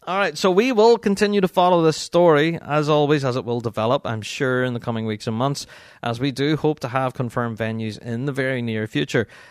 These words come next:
Uh, so we will bring you that confirmed information as soon as we have it. As for the rumour machine, please don't be a part of the rumour machine. You know, don't put it out there as the absolute truth that this is where it's happening until it has been formally announced, please.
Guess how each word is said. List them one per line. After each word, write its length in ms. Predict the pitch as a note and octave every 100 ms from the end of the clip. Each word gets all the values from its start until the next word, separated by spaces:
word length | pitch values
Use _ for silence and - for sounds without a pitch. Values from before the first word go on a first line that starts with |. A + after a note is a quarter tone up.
| _
Uh, 200 | A#2+ A2+
so 160 | -
we 340 | A#2+ - C3+ C3+
will 200 | B2+ B2
bring 200 | B2 B2+
you 140 | A#2+
that 260 | A2+ A2 A2 _
confirmed 680 | - E3+ D#3+ F3 F#3 E3+ A#2 -
information 680 | C#3 B2+ B2+ A2 G#2 G#2+ G2+
as 100 | A2
soon 200 | - G#2
as 80 | G#2
we 80 |
have 240 | G2+ G2+ F#2
it. 120 | - _ _
As 200 | D#3+ F#3+
for 200 | - G3+
the 100 | F#3
rumour 340 | E3+ F#3 F#3
machine, 580 | F3 D#3+ - E3+ E3 D#3+ - - _ _ _ _ _ _
please 580 | - G#3+ A3 A3+ A3 G3
don't 200 | A3 G3+
be 100 | G3+
a 80 |
part 280 | F#3 F3 E3+
of 120 | F3
the 100 | E3+
rumour 300 | E3 E3+ E3+
machine. 540 | E3+ E3 E3 E3 E3 D#3+
You 120 | -
know, 120 | D3 C#3+
don't 300 | D3 E3+ E3+
put 140 | E3+
it 100 | D#3+
out 240 | D#3 C#3+
there 240 | F2+ C#3+ C#3+
as 480 | - C3+ C3+ C3 -
the 160 | C#3+
absolute 480 | C#3+ D3+ - D3+ C#3+
truth 380 | - D3 D3+ -
that 260 | C#3+ C3+
this 180 | B2+ B2+
is 120 | C#3
where 140 | C3 B2
it's 120 | A#2+
happening 380 | B2 A#2+ B2 A#2+
until 480 | A#2 A2 - C3 C3
it 80 |
has 180 | A2 A#2
been 220 | - A#2
formally 480 | A#2 G#2 G#2 G2+ G#2
announced, 580 | - F#2+ G2+ G2+ - -
please. 540 | - G#2 A2 G2+ F2